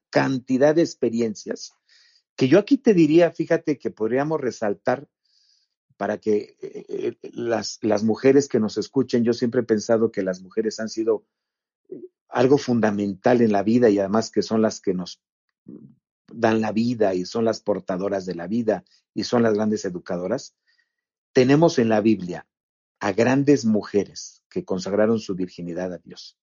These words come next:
Y yo creo que en el mundo actual también hay muchas. Quiero mencionar alguna, por ejemplo, la Madre Teresa de Calcuta. Creo que es una mujer que da su opción virginal y una entrega total. Ese es el mejor ejemplo de una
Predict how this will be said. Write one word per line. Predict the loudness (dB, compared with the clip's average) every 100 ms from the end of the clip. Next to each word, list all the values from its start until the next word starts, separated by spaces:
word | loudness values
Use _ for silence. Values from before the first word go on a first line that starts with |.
| _
Y | -4
yo | 2
creo | 2
que | 2
en | -2
el | -2
mundo | -4 -2 -4
actual | 0 0 0 _ _ _
también | -4 -2 -6
hay | -10
muchas. | -16 -20 -20 -20 _ _ _ _
Quiero | 4 4
mencionar | 2 -2 -2 0 2
alguna, | 0 -4 -10 -10 -16
por | -16
ejemplo, | -14 -18 -20 -20 _ _ -4
la | 0
Madre | 2 2 2
Teresa | 0 -2 -2
de | -6
Calcuta. | -8 -14 -16 -20 -20 _ _ _ _ _
Creo | 0
que | 4
es | 2 4
una | 4 4
mujer | 4 4 2 2
que | 0 2
da | 4 2 -4 _ _
su | -4 -2
opción | -2 -2 0 2
virginal | 0 -2 -6 0 2 2 -2 _ _ _ _ _ _ _ _ _ _ _
y | 2
una | 4 6
entrega | 6 4 4 2
total. | 0 2 0 0 -6 _ _ _ _
Ese | 2 4 2
es | 4
el | 2
mejor | 2 0 2 2
ejemplo | 2 0 -2 -4 -12 -14 -14 _ _ _ _ _ _ -6
de | 2 4
una | 4 4 2 -2